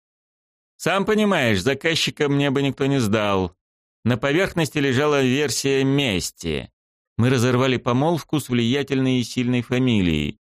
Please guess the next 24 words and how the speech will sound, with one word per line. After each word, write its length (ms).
глава 380
которой 500
чрезвычайно 1000
злопамятен. 920
Вот 240
только 580
эти 300
ребята 500
наняли 440
обычных 760
шиноби, 560
не 160
корректировщиков. 1160
И 120
с 120
упомянутыми 800
наёмниками, 760
как 200
мне 140
удалось 380
выяснить, 500
разобрался 640
твой 260
отец. 580